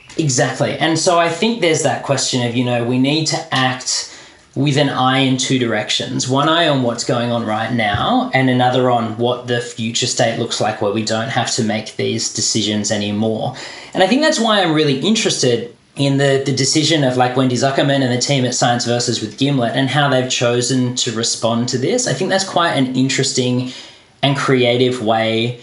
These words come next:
of engaging. And I think there are some podcasters and people who are closely involved with Spotify who are trying to push things along with that longer scale, who aren't saying, "I'm leaving the platform," but are saying, "I'm not putting out any new content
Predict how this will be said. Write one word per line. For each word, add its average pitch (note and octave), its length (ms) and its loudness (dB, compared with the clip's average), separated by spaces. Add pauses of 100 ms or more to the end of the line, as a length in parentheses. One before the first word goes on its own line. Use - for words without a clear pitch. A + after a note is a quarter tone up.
(320)
of B2+ 140 0
engaging. A#2 720 0
And E3 80 0
I D3 80 2
think D#3+ 180 -2
there C3 180 2
are B2+ 220 2
some B2+ 560 0
podcasters C3+ 1160 0
and A#2+ 200 0
people C3+ 340 0
who B2+ 140 0
are B2+ 100 0
closely B2+ 300 0
involved B2 280 2
with B2 100 -2
Spotify A#2+ 800 0
who A#2+ 400 0 (340)
are C3 300 2
trying D3+ 400 0
to C#3+ 140 -4
push - 380 -4
things C#3+ 320 0
along B2 380 0
with D#3+ 140 -2
that A#2+ 240 2
longer B2 300 0
scale, E3 440 0
who D3 140 2
aren't D3 240 0
saying, D3 280 2
"I'm B2 180 0
leaving C3+ 300 2
the B2+ 80 0
platform," A#2+ 500 -2
but B2 100 -2
are A#2+ 180 2
saying, A2+ 400 -2
"I'm B2 160 0
not C3 200 0
putting C3 240 2
out A2+ 160 0
any A2+ 240 0
new A2 180 -2
content B2+ 840 0